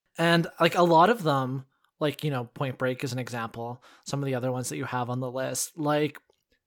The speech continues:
they're crime movies, but I don't think a, like, crime movie or, like, a heist movie necessarily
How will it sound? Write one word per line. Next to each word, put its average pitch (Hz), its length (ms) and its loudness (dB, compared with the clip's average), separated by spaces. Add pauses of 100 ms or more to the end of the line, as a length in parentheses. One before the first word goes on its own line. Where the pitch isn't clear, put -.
(320)
they're 160 340 4
crime 165 760 2
movies, 359 680 0 (240)
but 202 160 6
I 180 140 6
don't 233 280 2
think 190 420 -4 (120)
a, 165 100 2
like, 156 380 0 (100)
crime 175 420 4
movie 151 420 -2
or, 160 160 -2
like, 151 180 -2
a 139 80 2
heist 143 460 -4
movie 131 640 -4 (420)
necessarily 143 1500 2